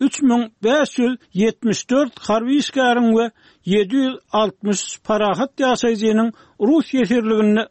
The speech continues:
saklanylýanlygyny aýtdy. Söwgeç meýdanyny Ukrain goşunynyň habaryna görä, soňky ýigirmi dört sagatyň dowamynda Ukrain güýçleri bilen basyp alyjy Rus goşunynyň arasynda altmyş alty söwgeç çaknaşygy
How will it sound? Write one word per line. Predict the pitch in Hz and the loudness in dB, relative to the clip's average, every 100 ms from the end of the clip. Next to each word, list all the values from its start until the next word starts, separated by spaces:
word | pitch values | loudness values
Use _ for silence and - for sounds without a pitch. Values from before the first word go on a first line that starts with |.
| _ - | _ -6
saklanylýanlygyny | 175 - 214 208 208 208 202 202 196 202 | -6 -2 0 2 2 0 0 0 0 0
aýtdy. | 190 - - _ - | -4 -12 -14 _ -4
Söwgeç | 247 269 - | 0 0 0
meýdanyny | 254 220 190 202 196 190 160 - _ - - | 0 0 0 0 0 0 -2 -6 _ -8 -6
Ukrain | - 208 247 294 294 | -2 0 2 2 0
goşunynyň | 254 269 247 240 254 | 0 2 2 2 -2
habaryna | - 214 214 208 240 294 | -4 -2 0 0 0 0
görä, | 226 127 - - _ | 0 -2 -8 -20 _
soňky | - 226 208 - 285 - | -2 0 0 -4 -6 -2
ýigirmi | 208 233 220 180 | 0 2 0 0
dört | 285 311 | 0 0
sagatyň | - 262 254 240 247 233 | 0 0 2 2 2 2
dowamynda | 226 226 214 202 202 226 - - - | 2 0 0 -2 0 -2 -4 -12 -10
Ukrain | 208 208 220 277 302 | -4 0 0 2 2
güýçleri | 277 208 277 233 240 | 2 0 -2 0 0
bilen | 220 233 - _ _ | 0 0 -6 _ _
basyp | 220 - 220 | -2 0 -2
alyjy | 208 190 220 - - | -2 -2 -8 -12 -2
Rus | 226 302 - | 0 0 0
goşunynyň | 269 247 247 240 233 | -2 0 2 2 2
arasynda | 226 220 - 208 196 220 - _ - | 0 0 -2 -2 0 -2 -4 _ -4
altmyş | 214 202 - 202 - | -2 -2 -4 -4 0
alty | 202 180 285 - | -2 -2 -6 -8
söwgeç | _ - 214 294 - | _ 0 0 0 -4
çaknaşygy | - 233 - 226 196 208 | -2 -4 0 -2 0 0